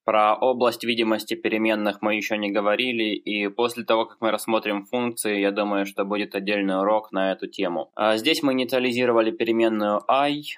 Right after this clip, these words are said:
Дальше мы должны написать какое-то условие, например, «i» меньше десяти, и инкремент, например, так. В теле цикла просто выведем эту переменную «i». Инициализация выполняется один раз в начале,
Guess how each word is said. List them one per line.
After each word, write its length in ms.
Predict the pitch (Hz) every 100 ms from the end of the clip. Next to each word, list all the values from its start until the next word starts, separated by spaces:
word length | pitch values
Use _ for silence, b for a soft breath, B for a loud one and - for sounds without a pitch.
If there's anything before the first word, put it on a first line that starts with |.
| -
Дальше 380 | 104 104 101 107
мы 140 | 104
должны 260 | 110 104 107
написать 380 | 104 - 107
какое-то 500 | - 98 107 101 104
условие, 760 | 104 - 139 143 127 123 117 120 _
например, 840 | - 98 101 98 98 92 87 87 -
«i» 400 | 95 95 90 87
меньше 440 | 87 85 80 -
десяти, 640 | 90 78 92 98 151 160 165 _
и 260 | - 127 127
инкремент, 640 | 120 113 110 107 98 92 -
например, 580 | 90 90 95 101 95 -
так. 220 | 82 78 _ _ _ _ _ _
В 80 | -
теле 280 | 143 135
цикла 320 | 117 147 147 107
просто 380 | 120 120 - 101
выведем 440 | 107 104 98 98
эту 160 | 95 95
переменную 640 | 95 95 98 95 92 87
«i». 280 | - 82 69 - _ _ _ _ _ _ _ _ _ _ _ _ _ -
Инициализация 920 | 123 120 131 123 127 131 135 - 117
выполняется 920 | 110 113 113 113 110 104 101 - 104
один 240 | 101 101 101
раз 220 | 98 95
в 40 |
начале, 640 | 107 110 - 139 135 123